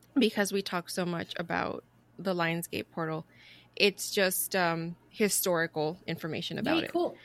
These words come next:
Speaker 1: So it actually comes from Egyptian cosmology.
Speaker 2: Ooh.
Speaker 1: Whoop. And they saw it as the dawn of the, their new year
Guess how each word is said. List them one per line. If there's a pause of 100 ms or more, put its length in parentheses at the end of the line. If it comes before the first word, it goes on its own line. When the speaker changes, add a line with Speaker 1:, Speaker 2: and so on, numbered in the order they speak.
(240)
Speaker 1:
So (420)
it
actually
comes
from (100)
Egyptian
cosmology.
Speaker 2:
Ooh.
Speaker 1:
Whoop. (1500)
And (400)
they
saw
it
as
the
dawn
of
the, (100)
their
new
year